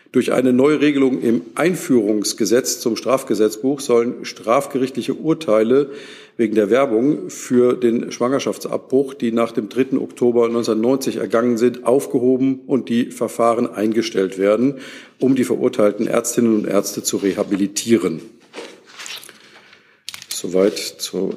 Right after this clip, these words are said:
zweihundertneunzehn a und dann zur E-E-G-Umlage. Das Bundeskabinett hat heute die Formulierungshilfe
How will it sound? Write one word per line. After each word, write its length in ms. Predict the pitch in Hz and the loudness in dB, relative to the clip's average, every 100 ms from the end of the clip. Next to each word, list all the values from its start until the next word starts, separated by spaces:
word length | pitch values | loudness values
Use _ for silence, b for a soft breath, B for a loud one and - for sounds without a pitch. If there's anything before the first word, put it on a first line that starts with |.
| - | -12
zweihundertneunzehn 880 | - 85 76 - 90 85 - 90 - | -10 -8 -8 -6 -4 -4 -4 -8 -4
a 400 | 98 110 156 165 B B | 2 4 4 2 B B
und 160 | 110 | -10
dann 160 | 107 107 | -10 -8
zur 220 | - 107 | -6 -6
E-E-G-Umlage. 1500 | 107 101 101 95 107 135 143 143 127 127 135 139 143 160 165 - B B B B B B B - | -4 -4 -4 -2 2 2 2 0 2 4 2 4 2 2 -2 -12 B B B B B B B -2
Das 320 | 107 - - | -2 -2 2
Bundeskabinett 720 | 131 151 139 131 127 131 131 | 2 2 0 2 2 2 0
hat 200 | 113 - | -4 2
heute 380 | 120 123 127 131 | 0 4 2 2
die 240 | 107 117 | -2 -4
Formulierungshilfe 1200 | - 110 104 107 143 143 139 - 135 139 139 | 0 0 0 2 2 2 0 2 2 4 2